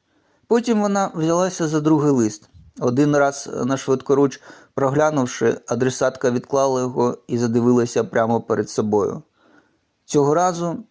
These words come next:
посмішки не проступило. Власне, будь-якому сторонньому спостерігачеві нелегко було б здогадатися, які саме емоції приховував її спокійний, задумливий погляд.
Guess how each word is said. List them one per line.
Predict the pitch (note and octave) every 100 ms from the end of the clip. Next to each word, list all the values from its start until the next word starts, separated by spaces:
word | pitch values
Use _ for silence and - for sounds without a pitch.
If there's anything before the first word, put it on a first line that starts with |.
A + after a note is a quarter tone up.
| -
посмішки | D#3+ D#3+ D#3 - - C#3 C#3
не | C3+
проступило. | C3 C3 - C3 - A2 G2 G2+ - _ _ -
Власне, | C#3 F3+ - C3 - _ _ -
будь-якому | B2+ C3 C3 C3 B2 C3+ B2+ B2 - - -
сторонньому | - D3 C3+ C3 B2+ B2+
спостерігачеві | - B2+ - C3+ C3 C3+ C3 - E3 C3 A2+ B2 _
нелегко | C3 B2+ B2+ B2+ B2+
було | A#2+ B2+ A#2+
б | -
здогадатися, | A#2+ C3 B2+ B2+ C#3+ C#3 A#2+ - A2 - - -
які | B2+ B2 C#3
саме | - B2+ B2+ B2
емоції | C#3 C#3 D#3 D3 - A2+ A2 G#2+
приховував | - B2 A#2 C3+ B2+ B2 A#2 -
її | B2 B2
спокійний, | - A#2+ - D3+ D3 C#3 B2+ B2 - _ _
задумливий | A#2+ C3 B2 C3+ B2+ B2 B2
погляд. | A#2+ A2+ G#2 G2+ -